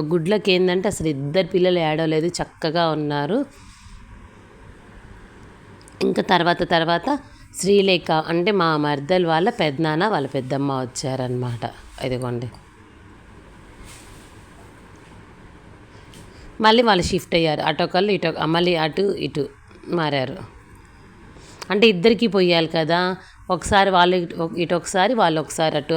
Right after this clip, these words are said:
అట్లా మారారనమాట, మారుతూ ఉన్నారు. ఇప్పుడు మళ్ళీ శ్రీలేఖ వాళ్ళ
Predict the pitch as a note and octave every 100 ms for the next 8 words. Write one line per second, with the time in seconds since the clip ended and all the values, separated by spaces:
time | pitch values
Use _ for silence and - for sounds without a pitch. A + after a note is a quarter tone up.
0 | D#3 D3 B3 A3 E3+ D#3 D3+ D3 C3 C3+
1 | B2+ C#3 D3+ D#3 - D#3+ C3+ C3 C3 E3+
2 | A3+ - - - - - - - - -
3 | - - - - - - - - - -
4 | - - - G3+ F3+ C4+ A3+ F3 F3 E3
5 | F3 F3 E3+ E3+ D#3 D3+